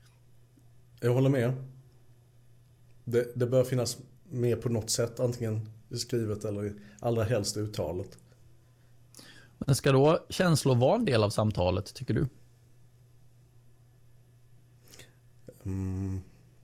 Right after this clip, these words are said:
Speaker 1: Det beror lite grann på. Jag vet, jag tycker det känns svårt att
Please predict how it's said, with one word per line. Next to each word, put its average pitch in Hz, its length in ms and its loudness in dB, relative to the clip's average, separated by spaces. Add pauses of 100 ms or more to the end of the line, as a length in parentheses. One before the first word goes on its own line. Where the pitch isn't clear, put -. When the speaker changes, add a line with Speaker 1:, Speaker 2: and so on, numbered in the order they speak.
(1080)
Speaker 1:
Det 147 80 -4
beror 170 120 0
lite 214 180 -2
grann 196 180 -2
på. 190 360 -4 (160)
Jag 156 100 -2
vet, 196 120 0 (120)
jag 165 100 -4
tycker 175 140 -4
det 170 60 0
känns - 380 -2
svårt 160 400 -4
att 131 220 0